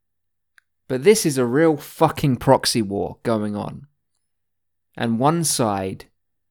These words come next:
and the supposed more powerful side, not the supposed,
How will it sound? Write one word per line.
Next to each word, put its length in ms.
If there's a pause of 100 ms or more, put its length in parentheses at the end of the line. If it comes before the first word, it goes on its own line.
(300)
and 220
the 60
supposed 840
more 260
powerful 540
side, 500
not 220
the 60
supposed, 680